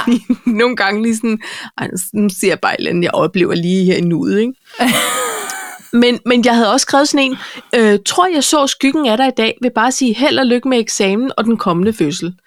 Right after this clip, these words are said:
Speaker 1: Det var så, da hun skal have nummer to barn.
Speaker 2: Ja.
Speaker 1: Øh, eller sådan en, tiende maj to tusind og elleve. "Ej, vi skulle så meget have hørt Sade i går." Og det er jo noget med, jeg tror, hun spillede Falconer-scenen.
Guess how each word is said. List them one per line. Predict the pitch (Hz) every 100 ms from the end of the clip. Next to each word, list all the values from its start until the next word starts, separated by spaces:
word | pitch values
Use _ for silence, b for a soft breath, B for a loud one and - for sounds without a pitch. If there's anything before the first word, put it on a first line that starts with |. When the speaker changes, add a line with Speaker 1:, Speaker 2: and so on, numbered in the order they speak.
| B B
Speaker 1:
Det | 214
var | 214
så, | 220
da | 180
hun | 170 175
skal | - 156
have | 143 -
nummer | 170 143
to | - 208
barn. | - - - 320 B 196
Speaker 2:
Ja. | 160 104 - - _ _ _ _ 220
Speaker 1:
Øh, | 196 175 175 - -
eller | 208 196
sådan | 196 226
en, | 208 185 185 _ _ _ _ _ _ - - - B -
tiende | 247 233 220
maj | 180 -
to | - 185
tusind | 190 180 196 190
og |
elleve. | 175 175 214 196 _ _ b b _ -
"Ej, | 196 190 185 180 B
vi | 214
skulle | 196 220
så | - 262
meget | 220 180 208
have | 202
hørt | 180
Sade | - 180 214
i | 190 180
går." | 185 180 _ -
Og | 185 208
det |
er | 202
jo |
noget | 175 165 170 165
med, | 240
jeg | 165 151
tror, | - -
hun | 151 - -
spillede | - 160 170
Falconer-scenen. | - 175 165 143 - - -